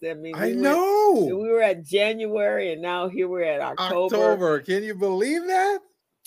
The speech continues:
Speaker 1: Twenty twenty-one, at just like twenty twenty, was just full of so many major surprises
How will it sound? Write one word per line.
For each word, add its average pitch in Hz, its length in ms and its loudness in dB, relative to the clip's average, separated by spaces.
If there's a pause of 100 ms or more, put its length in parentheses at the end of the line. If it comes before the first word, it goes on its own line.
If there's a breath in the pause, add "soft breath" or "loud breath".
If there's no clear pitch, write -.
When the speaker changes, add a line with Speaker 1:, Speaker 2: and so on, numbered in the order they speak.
(120)
Speaker 1:
Twenty 196 320 0
twenty-one, 196 760 -4
at 151 300 -4
just 175 200 -4
like 180 240 -2
twenty 180 360 -6
twenty, 190 500 -4
was 147 260 -6
just 156 300 -8
full 180 200 0
of 165 140 -2
so - 180 -2
many 165 400 -6
major 170 560 0
surprises 170 840 -2